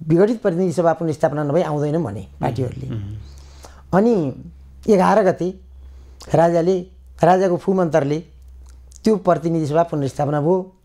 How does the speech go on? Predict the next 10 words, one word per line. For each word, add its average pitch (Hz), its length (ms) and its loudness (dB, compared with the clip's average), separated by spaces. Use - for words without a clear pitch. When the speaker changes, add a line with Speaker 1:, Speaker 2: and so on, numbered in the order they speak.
Speaker 1:
त्यो 254 100 4
प्रतिनिधि 233 500 0
सभा 214 280 2
पुनर्स्थापना 190 600 0
भइसकेपछि 156 960 0
चौध 220 260 4
गते 180 420 0
Speaker 2:
मह्म। 107 320 -12
Speaker 1:
गिरिजाप्रसाद 185 500 0
कोइरालाले, 175 760 0